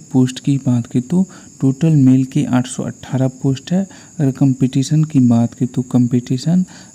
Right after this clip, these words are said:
लगभग ढाई का, यानी कि लगभग पाँच में से दो candidate का final selection होने वाला है। male candidate के लिए competition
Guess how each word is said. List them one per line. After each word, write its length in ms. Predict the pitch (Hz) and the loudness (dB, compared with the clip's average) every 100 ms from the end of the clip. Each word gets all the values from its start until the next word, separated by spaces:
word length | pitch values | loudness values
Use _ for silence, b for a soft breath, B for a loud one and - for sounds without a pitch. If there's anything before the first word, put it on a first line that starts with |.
| - | 0
लगभग 500 | 123 131 135 151 156 | 2 2 2 2 0
ढाई 320 | 123 123 123 | 0 2 2
का, 180 | 123 135 | 0 0
यानी 360 | 131 123 120 120 | 0 2 2 2
कि 260 | - 185 - B B B | 0 -4 -4 B B B
लगभग 360 | 131 131 139 151 - - | 2 2 2 0 -2 0
पाँच 300 | 135 147 151 | 2 2 2
में 200 | 131 123 | 4 4
से 280 | 127 170 185 B B B | 2 -2 -2 B B B
दो 200 | 123 147 160 147 | 0 2 2 2
candidate 460 | 131 127 131 123 | 4 4 4 2
का 160 | - 123 - | 0 -4 -4
final 380 | - 123 131 135 | -2 2 4 2
selection 540 | - 131 127 - 123 | 0 -2 -2 0 0
होने 280 | 139 117 120 | 2 2 2
वाला 260 | 123 123 | 0 0
है। 240 | 131 160 214 | -2 -2 2
male 280 | 123 143 165 | 4 4 4
candidate 560 | - 160 147 139 147 - | 2 4 4 4 0 0
के 160 | 160 | 0
लिए 120 | 143 131 | 2 2
competition 760 | 139 127 127 127 127 175 190 | 2 2 2 0 0 4 4